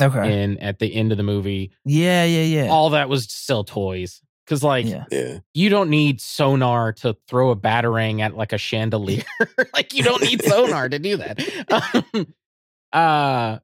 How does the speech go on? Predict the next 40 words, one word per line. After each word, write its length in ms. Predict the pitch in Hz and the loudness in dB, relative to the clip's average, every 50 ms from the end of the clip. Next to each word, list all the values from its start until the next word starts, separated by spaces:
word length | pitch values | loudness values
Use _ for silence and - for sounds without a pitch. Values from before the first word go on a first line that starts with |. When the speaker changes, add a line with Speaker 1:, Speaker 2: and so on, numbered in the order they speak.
| _ - | _ -4
Speaker 2:
but 180 | 143 131 151 | 0 0 2
yeah, 220 | 135 135 131 113 117 | 2 4 2 4 4
in 60 | 117 | 4
this 200 | 127 123 113 - | 2 2 0 0
one, 140 | 127 120 113 | 0 0 0
like 160 | 110 101 - | 0 -2 -4
you 60 | 98 | -6
said, 400 | - - 95 92 90 90 85 80 - - | -8 -6 -4 -4 -4 -4 -6 -10 -8 -4
I, 340 | - 160 170 151 160 185 214 | -2 -2 0 2 2 2 4
I'm 100 | 220 202 | 4 4
not 160 | 175 151 135 | 4 4 2
a 40 | 123 | 2
fan 220 | - - 117 107 | 0 0 0 0
of 100 | 107 98 | 0 -2
the 60 | 92 | -4
silver 420 | 87 - - 117 104 98 95 98 90 | -6 -4 -2 -2 -2 0 0 0 0
and 120 | 90 90 | 0 -2
black. 380 | 87 90 85 85 87 87 - - - | -2 -2 -2 -2 -4 -4 -6 -6 -4
I 100 | 107 104 | -2 0
think 160 | 113 110 104 | 0 0 -2
it 60 | 82 | -2
looks 220 | 92 98 87 - - | -4 -4 -4 -4 -4
weird. 440 | 92 92 95 95 95 95 90 95 - _ _ _ _ _ _ _ _ _ _ | -2 -2 0 0 0 -2 -4 -6 -12 _ _ _ _ _ _ _ _ _ _
Um, 440 | - 101 95 90 90 90 87 87 - - _ _ _ _ _ _ _ | -8 -6 -4 -4 -4 -4 -6 -8 -10 -12 _ _ _ _ _ _ _
but 140 | - 85 - _ | -8 -8 -8 _
that's 180 | - 104 101 - | -4 -4 -4 -4
just 160 | - 82 - | -6 -12 -12
me. 220 | 71 71 76 - _ _ _ _ _ _ _ - | -12 -12 -12 -14 _ _ _ _ _ _ _ -4
Speaker 1:
I 100 | 139 147 | 0 2
liked 420 | 160 165 165 170 165 156 - - - - | 2 4 4 2 2 0 -2 -6 -4 0
O'Donnell's 680 | 156 160 151 143 139 139 160 190 208 180 139 127 - - | 2 2 2 4 4 4 4 4 4 2 2 0 0 0
new 160 | 139 131 139 | 0 2 0
suit 300 | 131 - - 139 127 123 | 0 -2 0 0 0 2
as 160 | 123 117 - | 0 -2 -2
well, 220 | - 127 143 147 131 | 0 2 2 2 2
'cause 160 | - 143 131 | 0 -2 -4
it 60 | - - | -4 -4
was 140 | 123 135 | -2 0
more 200 | 139 139 139 139 | 2 2 2 2
reminiscent 600 | 135 139 139 139 139 123 127 135 131 - 131 113 | 2 2 2 2 2 2 2 2 0 0 -2 -4